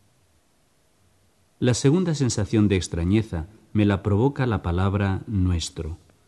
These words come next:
Y aquí cabe preguntarse, ante un nuestro tan indeterminado, ¿a quiénes incluyo en este término?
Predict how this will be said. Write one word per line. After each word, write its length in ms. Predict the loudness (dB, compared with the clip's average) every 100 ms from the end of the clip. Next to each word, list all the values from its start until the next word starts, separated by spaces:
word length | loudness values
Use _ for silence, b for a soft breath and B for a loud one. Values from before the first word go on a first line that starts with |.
| _ _ _ _ _ _ _ b b b b 2
Y 80 |
aquí 180 | 2 2
cabe 240 | 2 4 4
preguntarse, 880 | 4 4 4 4 2 0 -2 -4 -4 -14 _ _ _ _ _ _ _ _ 2
ante 560 | 4 4 4 2 2 6
un 440 | 8 8 4 -2 0
nuestro 800 | 4 4 2 -2 -4 -4 -4 -8 _ _ _
tan 220 | 2 4
indeterminado, 1040 | 4 2 0 -2 -2 0 0 0 0 -4 -8 -20 _ _ _ _ _ _
¿a 120 | -2 2
quiénes 380 | 4 4 2
incluyo 440 | 2 4 4 4 4
en 100 | 2
este 220 | 0 -2
término? 480 | -4 -6 -6 -8